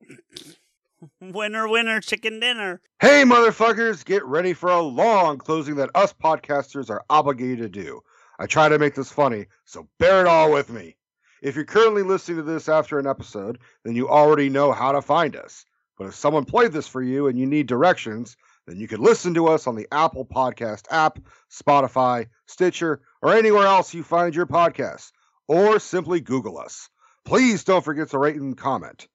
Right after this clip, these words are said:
Speaker 2: Seriously, we're not just saying that because we want to. We need your acceptance.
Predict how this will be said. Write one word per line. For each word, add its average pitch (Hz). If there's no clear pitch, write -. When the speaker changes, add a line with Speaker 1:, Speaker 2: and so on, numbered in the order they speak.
Speaker 2:
Seriously, 196
we're 90
not 127
just 147
saying 156
that 151
because 147
we 147
want 190
to. 123
We 156
need 147
your 127
acceptance. 127